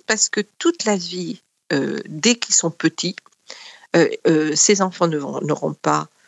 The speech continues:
accès à une bonne nourriture, à des jouets qui développent leur esprit, à une bonne école où ils sont bien traités,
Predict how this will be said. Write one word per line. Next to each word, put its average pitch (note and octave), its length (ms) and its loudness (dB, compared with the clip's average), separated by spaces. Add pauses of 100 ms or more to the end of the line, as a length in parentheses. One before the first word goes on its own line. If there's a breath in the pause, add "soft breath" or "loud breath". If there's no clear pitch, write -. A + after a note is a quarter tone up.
(140 soft breath)
accès D3 640 2 (800)
à E3 120 4
une G#3 120 2
bonne F3 280 2
nourriture, A3 800 2 (280 loud breath)
à D#3 120 4
des D#3 220 4
jouets D3+ 260 4
qui E3 160 -10
développent D3+ 520 0
leur D#3+ 140 0
esprit, A#3 760 0 (260 loud breath)
à D#3+ 100 2
une D#3 160 0
bonne E3 260 2
école A#3+ 680 4 (180 soft breath)
où D#3 120 2
ils D3 80 4
sont D#3+ 200 2
bien D#3+ 220 0
traités, A#3 760 0